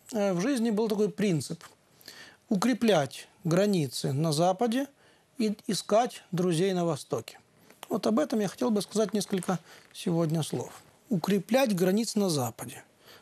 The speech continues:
Для Александра это было очень важным вопросом, потому что ливонцы, тевтонцы, в общем-то, германские, э, рыцарские ордена имели целью колонизировать сначала север Руси, потом и всю Русь,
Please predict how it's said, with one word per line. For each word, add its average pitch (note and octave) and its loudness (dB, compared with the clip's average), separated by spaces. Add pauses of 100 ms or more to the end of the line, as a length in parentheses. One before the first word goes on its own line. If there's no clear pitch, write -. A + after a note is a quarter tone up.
(140)
Для D#3 2
Александра B3+ 2
это G3+ 0
было A3+ 2
очень G3+ -2
важным E3+ 2
вопросом, G3+ 0
потому G3+ 0
что - -4
ливонцы, G3 0
тевтонцы, G#3+ 0 (200)
в - -20
общем-то, F3+ 0
германские, E3 2 (380)
э, D#3+ 2
рыцарские F3+ 0
ордена G#3 2 (460)
имели G#3+ 2
целью G#3+ 2
колонизировать G3 2
сначала F#3 0
север A3+ 0
Руси, G#3 0
потом F#3 2
и D#3 0
всю - -2
Русь, C4+ 0